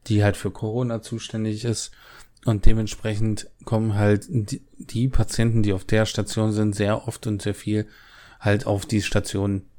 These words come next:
die ich halt hab, wo ich halt bin. Dementsprechend kommt halt auch mehr Arbeit auf uns zu. Und oft ist es halt leider auch so, dass halt Leute in Quarantäne gehen müssen, weil sie irgendwie Kontakt mit Corona hatten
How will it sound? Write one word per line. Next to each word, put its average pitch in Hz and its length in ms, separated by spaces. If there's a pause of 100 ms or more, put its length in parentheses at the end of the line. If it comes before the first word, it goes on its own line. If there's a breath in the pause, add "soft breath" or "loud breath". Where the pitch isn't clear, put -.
(120)
die 107 160
ich 101 120
halt 95 200
hab, - 220 (520)
wo 107 220
ich 110 140
halt 98 160
bin. 95 240 (560)
Dementsprechend 104 500
kommt 107 260
halt 98 140
auch 101 120
mehr 101 240
Arbeit 104 340
auf 104 180
uns - 320
zu. 98 280 (720 loud breath)
Und 110 380 (520)
oft - 300
ist 113 140
es 117 160
halt 113 160
leider 107 240
auch 101 140
so, 120 460
dass 110 280
halt 101 260 (440)
Leute 107 340
in 104 120
Quarantäne 107 600
gehen 113 260
müssen, 117 520
weil 104 180
sie 104 120
irgendwie 104 300
Kontakt - 440
mit 117 120
Corona 110 420
hatten 107 520